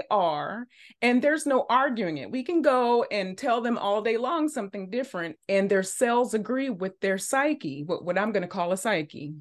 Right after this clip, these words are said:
okay? English words. Th-, everything agrees on what they understand. And this is what the Arcturians meant by they just wanna, to steal their word, stabilize, right?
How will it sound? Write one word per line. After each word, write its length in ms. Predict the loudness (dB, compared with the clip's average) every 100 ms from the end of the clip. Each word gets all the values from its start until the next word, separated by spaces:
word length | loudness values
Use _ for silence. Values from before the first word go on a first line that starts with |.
| -18 _ _
okay? 440 | -4 0 2 2 0
English 360 | 2 2 2
words. 680 | 2 4 2 0 -6 -14 -18 _ _ -20 -20 _ _ _ -8
Th-, 300 | -8 -6 0
everything 600 | 4 6 4 4 4 4
agrees 840 | 4 2 2 -2 -6 -8 -14 -16 -18 _ _ _ _ _ 2
on 220 | 2 6
what 180 | 6 6
they 160 | 4
understand. 800 | 4 0 -4 -4 -2 -2 -6 -12 -4
And 160 | 0 4
this 160 | 4
is 140 | 4 2
what 160 | 2
the 60 | 2
Arcturians 600 | 2 0 -2 0 -2 -4
meant 300 | -4 -4 0
by 160 | 0 2
they 140 | 0
just 320 | 0 -2 -2
wanna, 320 | -2 -2 -4 -10 _ _ _ _
to 160 | -2 -2
steal 420 | -2 0 2 4
their 160 | 6 6
word, 240 | 4 2
stabilize, 800 | 0 4 4 4 0 -2 -4 -2
right? 320 | 0 0 -2